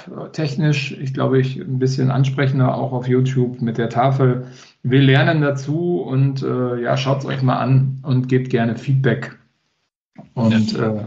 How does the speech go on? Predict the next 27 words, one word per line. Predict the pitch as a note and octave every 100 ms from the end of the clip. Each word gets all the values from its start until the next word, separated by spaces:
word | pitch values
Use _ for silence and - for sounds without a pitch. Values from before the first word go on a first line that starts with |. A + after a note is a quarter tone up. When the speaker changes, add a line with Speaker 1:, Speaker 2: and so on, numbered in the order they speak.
| -
Speaker 1:
ja, | - - -
Anregungen. | A2+ G#2+ G#2 G2 G2+ - - - _ _ _ -
Speaker 2:
In | C3
der | D3+
Tat | - C#3 F#3+ A#3+
schon, | - D3+ D3+ D3
äh, | B2+ C#3+ C#3+ C3+ _ _ _ _
die | - C3+ C#3
nächste | C#3 C3+ - G#2
Evolutionsstufe | C#3 C3+ A2+ C3+ C3+ C3 - B2+ - A#2
erklommen | - - A#2+ D3 F3 G#3 - _
nach | A#2+ A#2+
nur | A#2+ A2
einer | A2 A2+
Folge. | G#2 A2+ C#3 A3+
Das | F3+ - -
schaffen | - G#2 A2
ja |
auch | F2 G#2+
nicht | B2+
alle, | C3+ D#3+
ne? | A2 C3+
Manche | G2+ G#2 G#2
brauchen | G#2 F#2+
da | G2 F#2+
ja | F#2+
so | F#2 F#2